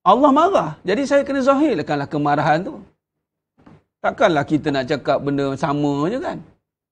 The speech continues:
Cari nama. Dengan apa cari nama?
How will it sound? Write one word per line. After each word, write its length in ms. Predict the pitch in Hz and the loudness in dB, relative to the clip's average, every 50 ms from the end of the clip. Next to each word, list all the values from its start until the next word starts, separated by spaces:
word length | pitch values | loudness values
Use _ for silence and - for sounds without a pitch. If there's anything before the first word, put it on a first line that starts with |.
| _ _ _ _ _ _ _ _ _ _ _ _ _ _ _ _ _ _ _ _ _ _ _ _ _ _ | _ _ _ _ _ _ _ _ _ _ _ _ _ _ _ _ _ _ _ _ _ _ _ _ _ _
Cari 240 | - 190 180 185 175 156 | 4 4 4 4 2 2
nama. 300 | 170 180 185 196 190 185 170 | 2 2 2 4 4 2 4
Dengan 320 | 156 170 165 190 226 269 254 | 2 2 2 2 0 0 0
apa 80 | 277 247 | 0 2
cari 220 | - 247 254 254 | 2 2 0 0
nama? 320 | 254 277 277 269 202 160 | -4 -4 -4 -6 -6 -8